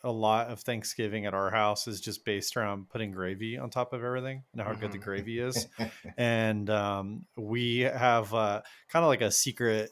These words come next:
Speaker 1: secret sauce type, uh, family recipe from Ashley that we've done in years past. This year, we weren't able to get the right stuff for it. So we kinda, uh, improvised, and it was the best goddamn gravy I have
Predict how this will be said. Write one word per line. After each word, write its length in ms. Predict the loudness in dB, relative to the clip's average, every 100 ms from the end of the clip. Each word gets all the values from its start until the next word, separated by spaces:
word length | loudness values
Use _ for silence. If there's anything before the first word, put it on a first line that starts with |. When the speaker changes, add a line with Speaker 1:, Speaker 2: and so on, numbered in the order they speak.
| -2
Speaker 1:
secret 300 | -2 0 0
sauce 340 | 4 6 6
type, 300 | 4 2 0
uh, 160 | -2 -2
family 380 | 0 0 2 2
recipe 480 | 0 0 -4 -4 -4
from 340 | -4 -4 -2
Ashley 340 | 0 0 0 -2
that 80 | -2
we've 100 | -2
done 180 | -2
in 120 | -2 -2
years 200 | -4 0
past. 420 | 4 6 4 0
This 200 | 0 0
year, 140 | -2
we 100 | -2
weren't 220 | 0 0
able 140 | 0 0
to 60 |
get 120 | -2 -2
the 80 |
right 140 | -2 -2
stuff 280 | -2 -2 0
for 180 | 0
it. 100 | 2
So 120 | 0 -2
we 80 |
kinda, 340 | -2 -2 -2 -6 -12 -20 -10 -2
uh, 200 | 0 0
improvised, 720 | -2 -2 0 4 4 4 0 -4
and 200 | -2 -2
it 80 | 0
was 300 | 2 2 2 -4 -4
the 240 | -2 -2
best 540 | -6 -2 2 2 0 -6 -8
goddamn 520 | -2 0 0 -2 -4
gravy 420 | -4 -4 -4 -4 -4
I 120 | -4
have 180 | -4